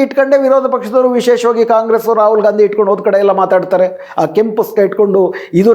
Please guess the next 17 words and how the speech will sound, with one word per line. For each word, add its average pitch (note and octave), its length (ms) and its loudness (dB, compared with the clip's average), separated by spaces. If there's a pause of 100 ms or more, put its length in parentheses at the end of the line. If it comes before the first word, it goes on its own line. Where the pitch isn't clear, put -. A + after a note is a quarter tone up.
ನಮ್ಮ G3+ 160 0 (480)
ನಿಜವಾದ G#3+ 320 2 (120)
ಧರ್ಮಗ್ರಂಥ, F3+ 560 0 (220)
ರಾಮಾಯಣನೂ F3+ 540 0
ಅಲ್ಲ, E3+ 120 4 (160)
ಮಹಾಭಾರತನೂ F3+ 640 0
ಅಲ್ಲ, E3 220 2
ಬೈಬಲ್ಲು F#3 460 2
ಅಲ್ಲ, F3+ 120 2 (440)
ಕುರಾನು A3 440 0
ಅಲ್ಲ G3 120 2 (100)
ಅಂತೆಲ್ಲ F#3 360 0
ಮಾತಾಡ್ತಿದ್ದಾರೆ. E3 600 0 (460)
ಇದಕ್ಕೆ D4+ 500 0 (160)
ಪ್ರತಿಯಾಗಿ A#3+ 680 0 (200)
ರಾಧಾಮೋಹನ್ A3+ 680 2
ಅವರು G#3 160 2